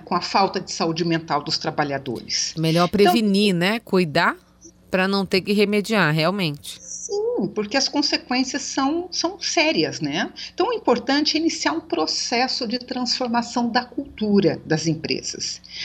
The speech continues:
Speaker 1: pra que, aos poucos, as empresas, elas tenham maior consciência sobre esse problema e tomem mais cuidado, né? Então, como é que o líder, né, que ele pode fazer? É importante que ele demonstre uma preocupação, não só com a saúde mental,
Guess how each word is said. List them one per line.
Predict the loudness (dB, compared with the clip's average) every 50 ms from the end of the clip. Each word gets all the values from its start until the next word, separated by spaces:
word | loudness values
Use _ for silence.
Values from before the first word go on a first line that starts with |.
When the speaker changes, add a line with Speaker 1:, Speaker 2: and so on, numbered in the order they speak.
| -8 -2
Speaker 1:
pra | 0 0 0
que, | 2 2
aos | 2 2 2 0
poucos, | -2 2 4 6 6 6 6 4 0 -4 -8 -4 -4 -2 -2
as | -2 -2 0
empresas, | 0 0 0 0 -2 0 0 -2 -4
elas | -2 -2 -2 -2 -2
tenham | -2 -4 -4 -2 0
maior | 0 2 2 4 4 4 2 2 0
consciência | -2 0 0 0 0 2 2 4 4 4 4 4 2 2 -2 -4 0 0 0 0
sobre | 0 -2 0 0 2 2 2 -2
esse | -2 0 -2 -4
problema | 0 0 0 0 2 2 2 2 2 2 2 0 0 0 -4 -10 -12 -12 -12 -10 -10 -12 -8 0
e | 0 0
tomem | 2 4 4 4 4 2
mais | 0 2 2 2 2 2
cuidado, | 2 2 2 2 4 4 4 4 4 2 0 -4 -14 -18 -20
né? | -16 -10 -6 -6 -6 -8 -10 _ -20 -20 -20 -20 -10 -2
Então, | -2 -2 2
como | 2 4 4 4
é | 4
que | 4 4
o | 4
líder, | 4 4 4 4 4 4 4 4 2 2 2 -4
né, | -4 -2 0 0
que | 0 -2 -6 -6 -2 0
ele | 0 0
pode | 2 2 0 0 0 -2
fazer? | 0 -2 -2 -2 -4 -6 -6 -4 0
É | 4
importante | 4 4 4 4 2 2 2 0 2 4 4 4 4 2 0 0 -2 -2
que | -2 -2 -2
ele | -2 0
demonstre | 2 4 4 4 4 2 0 -2 -4 -4 -4
uma | -4 -4
preocupação, | -4 -6 -2 0 2 2 0 -2 -4 -2 0 0 0 0 -4 -2 2 4 4 6 4 4 2 2
não | 2 2 2 2 2
só | 0 2 2 2
com | 2 2 0
a |
saúde | 0 0 2 2 2 2 2 2
mental, | 2 2 2 0 -2 0 2 4 6 6 6 6 2 0 -6